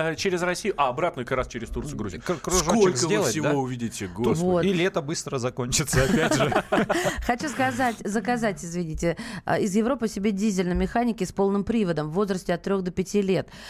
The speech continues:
Speaker 3: Выбор стоит между Фрила-, э, Фри-, Фрилендером два,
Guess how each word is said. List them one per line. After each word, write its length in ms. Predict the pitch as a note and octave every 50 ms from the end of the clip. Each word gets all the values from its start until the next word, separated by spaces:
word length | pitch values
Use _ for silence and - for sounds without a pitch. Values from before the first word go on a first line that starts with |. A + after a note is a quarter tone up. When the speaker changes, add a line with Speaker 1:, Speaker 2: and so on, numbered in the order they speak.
| - - -
Speaker 3:
Выбор 240 | F#3 A3+ A#3+ A#3 A#3+
стоит 280 | A#3+ - A#3+ A3+ A3+
между 340 | A3+ G#3+ G#3+ G3+ F3+ D#3 E3+
Фрила-, 460 | D3+ - F#3+ G3 G3+ G3+ F#3+ E3 E3+
э, 40 | F#3
Фри-, 260 | - - G3+ F#3+ G3+
Фрилендером 840 | F#3 - - - G#3 G#3+ A3 A3 G3+ F#3 E3 F3 E3 D#3+ D#3 D3+ - F3
два, 300 | E3 F#3 G#3+ A#3 C#4